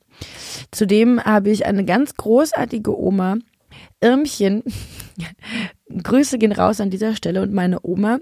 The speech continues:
ähm, ist evangelisch erzogen worden, worden. Ich glaube, dass das auch der Grund war, warum ich Konfirmation gemacht habe. Das war halt einfach so, das wurde nicht viel hinterfragt. Und meine Oma ist im Kirchenältestenrat und ist,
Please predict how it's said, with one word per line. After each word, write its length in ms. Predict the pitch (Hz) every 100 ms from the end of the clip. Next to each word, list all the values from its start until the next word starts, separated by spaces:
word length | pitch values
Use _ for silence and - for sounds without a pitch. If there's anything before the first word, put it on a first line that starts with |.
| -
ähm, 920 | 190 185 185 180 180 175 175 170 175 -
ist 540 | - - - 208 - -
evangelisch 560 | 208 214 196 202 220
erzogen 500 | 208 190 - 294 294
worden, 320 | 240 247 247 233 - - - -
worden. 460 | 180 190 208 226
Ich 140 | 170 -
glaube, 320 | - - 196
dass 320 | 185 180 -
das 240 | - 160
auch 140 | - -
der 180 | 180 -
Grund 300 | 160 175 214
war, 160 | 208
warum 300 | 175 160 160
ich 180 | 214 -
Konfirmation 600 | 254 247 247 233 - 214
gemacht 320 | 202 196 -
habe. 220 | 202 196
Das 180 | 190 - - - - - -
war 400 | - 196 254 247
halt 380 | 196 214 220 -
einfach 360 | 190 190 190
so, 120 | 208
das 180 | 196 165
wurde 160 | 180 175
nicht 240 | 160 -
viel 140 | 190 160
hinterfragt. 640 | 165 147 - 180 240 - - - - - -
Und 280 | 202 196
meine 240 | 190 180 -
Oma 220 | 196 196
ist 100 | 208
im 120 | 214
Kirchenältestenrat 1400 | - 233 - 285 220 208 196 - 208 190 190 196 196 - - - -
und 300 | - 196 196
ist, 220 | - 202